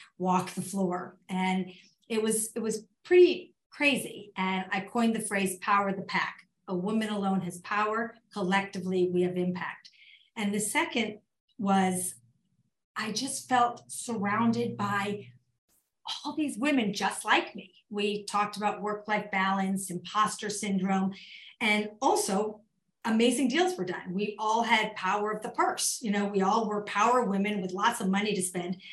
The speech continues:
and we started doing deals together. And fifty women turned into a hundred. And the next day we had the penthouse suite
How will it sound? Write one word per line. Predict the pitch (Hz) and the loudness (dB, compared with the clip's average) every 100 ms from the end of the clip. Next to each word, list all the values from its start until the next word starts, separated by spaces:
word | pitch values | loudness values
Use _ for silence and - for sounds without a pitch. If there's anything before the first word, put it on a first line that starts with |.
| - - | -12 0
and | 233 | 2
we | |
started | 220 226 226 220 | 2 2 0 0
doing | 233 277 | 0 0
deals | 202 269 381 - | 2 2 0 -2
together. | 180 180 - - _ - | -6 -6 -8 -12 _ -8
And | 190 190 190 | -2 -2 0
fifty | 240 240 262 220 | 0 0 -2 0
women | 226 233 | 2 2
turned | 226 220 202 | 2 -2 -2
into | 214 214 | -2 -2
a | 214 | -2
hundred. | 175 208 208 214 | -2 -2 0 -2
And | 214 190 | 0 0
the | |
next | 202 233 - | 2 0 0
day | 208 202 190 | 0 0 0
we | |
had | 185 | -2
the | 185 | -4
penthouse | - 208 214 214 202 - | -4 -4 -2 -4 -4 -4
suite | 190 202 - | -2 -2 -4